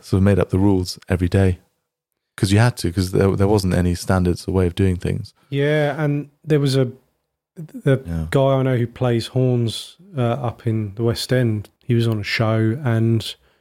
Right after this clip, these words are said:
Speaker 2: yeah, the covid protocols were all over the place. The company weren't being very forthright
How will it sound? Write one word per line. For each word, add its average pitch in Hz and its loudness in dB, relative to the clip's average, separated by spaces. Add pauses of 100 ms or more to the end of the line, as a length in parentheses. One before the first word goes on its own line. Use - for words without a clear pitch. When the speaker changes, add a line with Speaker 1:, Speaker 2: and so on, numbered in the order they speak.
(360)
Speaker 2:
yeah, 120 4
the 113 -2
covid 113 0
protocols 117 -2
were 117 2
all 117 0
over 113 0
the 104 -10
place. 113 -2
The - -6
company 117 0
weren't 113 0 (460)
being 113 2
very 107 0
forthright 120 -2